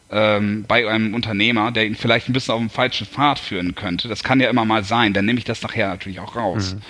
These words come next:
Speaker 1: Aber ganz grundsätzlich ist es wahrscheinlich auch die Summe dieser, äh, dieser siebzig Folgen und, ähm, die,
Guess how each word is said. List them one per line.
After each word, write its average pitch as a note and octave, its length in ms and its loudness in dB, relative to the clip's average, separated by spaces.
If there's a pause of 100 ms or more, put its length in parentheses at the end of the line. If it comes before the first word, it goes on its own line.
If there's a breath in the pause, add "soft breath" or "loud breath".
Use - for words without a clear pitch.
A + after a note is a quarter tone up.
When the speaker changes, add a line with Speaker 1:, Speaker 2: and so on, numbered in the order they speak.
(1040 loud breath)
Speaker 1:
Aber A#2 220 2
ganz C#3+ 240 0
grundsätzlich C#3 600 2
ist B2+ 120 -2
es A#2+ 100 -6
wahrscheinlich C3 380 2
auch A2 180 -2
die B2 120 -4
Summe D#3+ 320 2
dieser, A2+ 840 2
äh, F#2+ 40 -4
dieser G#2 220 -6
siebzig B2 420 -6
Folgen C#3+ 460 2 (800 loud breath)
und, B2 560 4
ähm, G#2+ 380 2
die, G#2 520 0